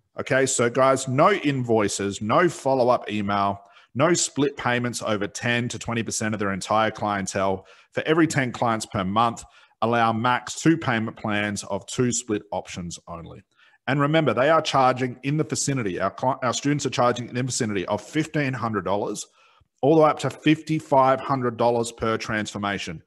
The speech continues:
not by the session, not per the hour. And guys, I'm even gonna give you this as well. The higher prices,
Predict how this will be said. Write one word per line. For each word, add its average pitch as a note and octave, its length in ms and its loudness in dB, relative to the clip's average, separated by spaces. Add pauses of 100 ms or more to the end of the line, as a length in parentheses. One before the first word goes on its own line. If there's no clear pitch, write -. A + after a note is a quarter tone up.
(340)
not C3+ 220 0
by D3+ 140 4
the C3 100 0
session, G#2+ 460 -2
not G#2+ 180 -4
per G#2+ 80 -2
the F#2 180 -4
hour. F2 220 -4 (160)
And G2+ 140 -14
guys, A2+ 320 2
I'm A#2 180 -6
even C#3 180 -4
gonna B2 160 -6
give A2 200 -6
you G#2+ 60 -4
this G#2 200 -4
as G2+ 100 -12
well. G2 300 -4 (600)
The A2+ 80 0
higher E3 420 2
prices, C#3 800 -2